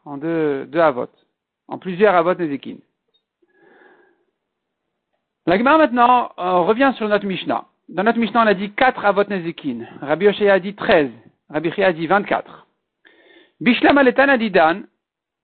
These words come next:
Ça va pour notre Tana de la Mishnah qui a dit quatre. Tana Minyan Alemaout et de Rabbi Yoshaya. Il a cité, il, il a ramené donc, il a, il a mentionné le compte, le numéro, le nombre de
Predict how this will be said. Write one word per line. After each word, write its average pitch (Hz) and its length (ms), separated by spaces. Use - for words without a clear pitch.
Ça 240 80
va 277 120
pour 220 200
notre 226 240
Tana 208 220
de 185 60
la 156 120
Mishnah 151 320
qui - 80
a 151 60
dit 135 140
quatre. - 500
Tana 254 220
Minyan 226 320
Alemaout 190 340
et 214 100
de 185 80
Rabbi 170 180
Yoshaya. 143 520
Il 147 120
a 185 100
cité, 208 600
il, 139 140
il 135 180
a 131 60
ramené 175 260
donc, 170 260
il 131 180
a, 127 100
il 127 120
a 123 60
mentionné 240 520
le 190 120
compte, 247 380
le 143 140
numéro, 220 420
le 185 100
nombre 190 340
de 143 200